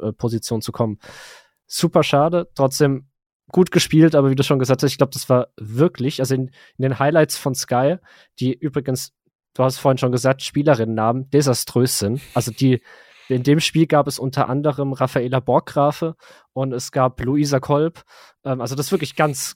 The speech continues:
ganz desaströs und die werden dafür bezahlt. Ähm, und das war aber wirklich die einzige Szene, die die aus der ersten Halbzeit gezeigt haben, weil es gab halt auch wirklich nicht mehr.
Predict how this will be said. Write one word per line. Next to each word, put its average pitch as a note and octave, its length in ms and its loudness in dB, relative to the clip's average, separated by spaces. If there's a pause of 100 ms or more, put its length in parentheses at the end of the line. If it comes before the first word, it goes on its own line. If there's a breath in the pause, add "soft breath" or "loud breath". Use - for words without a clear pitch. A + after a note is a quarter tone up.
ganz C#3+ 220 0
desaströs A#2 480 -4
und B2+ 60 -4
die D3 120 -4
werden E3 140 2
dafür A#2+ 220 -4
bezahlt. G2+ 420 -4 (480 loud breath)
Ähm, B2 400 -2 (760)
und C#3+ 300 0 (160)
das - 220 -8
war D#3+ 60 4
aber D3+ 120 0
wirklich F3 200 -6
die D3 120 0
einzige D3+ 300 -2
Szene, D3 240 -4
die C#3 100 -12
die C#3+ 100 -4
aus C#3 120 -4
der C#3+ 80 -2
ersten C3 180 -6
Halbzeit C3+ 300 -4
gezeigt C#3 400 -2
haben, B2 180 -2
weil A#2+ 80 0
es - 140 -4
gab C3 260 0
halt A#2 220 -4
auch - 160 -8
wirklich A2 320 -6
nicht G#2 160 -10
mehr. G#2 280 -6